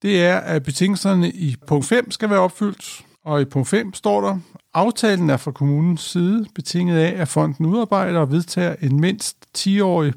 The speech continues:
plan for fondens forsvarlige økonomiske drift, og fonden har et bindende tilsagn fra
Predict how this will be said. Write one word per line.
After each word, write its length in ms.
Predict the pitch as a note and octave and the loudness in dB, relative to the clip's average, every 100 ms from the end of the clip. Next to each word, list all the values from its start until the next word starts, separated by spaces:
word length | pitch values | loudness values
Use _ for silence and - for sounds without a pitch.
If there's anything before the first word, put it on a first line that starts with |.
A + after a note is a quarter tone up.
| - | -2
plan 320 | A#3+ B3 - - _ | -2 -2 -6 -20 _
for 140 | - G3 | -6 -2
fondens 760 | - D#3+ - F3 - - - - _ | -2 -2 -4 -6 -4 -8 -12 -20 _
forsvarlige 600 | - C#3+ - D3 D#3 D#3+ D#3+ | -2 0 2 2 2 2 0
økonomiske 580 | C3+ C#3 F3 E3 - | 2 0 0 -2 -6
drift, 460 | C3+ E3+ G#3 - - _ | -6 -4 -4 -6 -20 _
og 240 | E3 F#3+ | 2 2
fonden 400 | F#3 D#3+ D#3+ D#3+ | 2 0 0 -2
har 160 | C#3+ D3+ | 0 0
et 80 | D3+ | -2
bindende 300 | - C#3 D#3+ | 0 0 0
tilsagn 580 | - G#3 - A3+ G3 D#3+ | -4 -8 -4 -2 -2 -6
fra 260 | - D#3+ | -6 -6